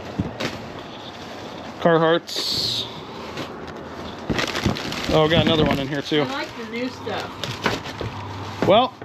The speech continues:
Speaker 1: I wasn't expecting clothes, but hey.
Speaker 2: Oh, wait, this is nice.
Speaker 1: What does that say?
Speaker 2: This says it's a painter hoodie.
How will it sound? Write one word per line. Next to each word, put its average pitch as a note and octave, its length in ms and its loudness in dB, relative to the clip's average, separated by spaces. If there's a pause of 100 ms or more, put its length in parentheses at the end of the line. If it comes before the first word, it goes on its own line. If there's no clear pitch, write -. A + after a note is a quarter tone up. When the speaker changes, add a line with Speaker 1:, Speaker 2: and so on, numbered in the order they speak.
(120)
Speaker 1:
I F3 80 4
wasn't A#3+ 260 4
expecting A3+ 440 0
clothes, G3+ 480 6
but E3 220 4
hey. F3 240 6 (240)
Speaker 2:
Oh, F#4+ 260 -2
wait, C#4 600 2
this D4+ 180 -2
is D#4+ 160 0
nice. C4 800 2 (1800)
Speaker 1:
What C#3 100 4
does B2+ 100 6
that C#3+ 140 4
say? A#2 200 0 (260)
Speaker 2:
This F#4+ 260 6 (200)
says B3+ 460 6 (160)
it's B3 220 -4
a A3+ 220 4
painter E4+ 460 0
hoodie. B3+ 520 2